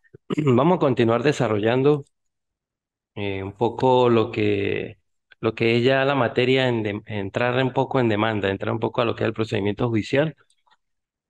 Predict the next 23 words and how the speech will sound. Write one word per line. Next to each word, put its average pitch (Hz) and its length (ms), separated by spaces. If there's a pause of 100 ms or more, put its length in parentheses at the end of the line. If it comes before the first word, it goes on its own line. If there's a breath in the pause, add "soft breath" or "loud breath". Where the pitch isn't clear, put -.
(320)
Eh, 98 580
vamos 110 340
a, 98 400 (120)
a 98 360
hablar 104 300
primero 123 380
de 120 60
lo 107 160
que - 120
pudiera 104 340
ser 123 180
una 123 200
demanda 110 340
laboral, 101 380
¿sí? 139 300 (220)
La 110 140
demanda 110 280
laboral 110 320
como 120 200
tal, 143 320 (440 soft breath)
pues, 117 580
no 117 240
tiene 120 1000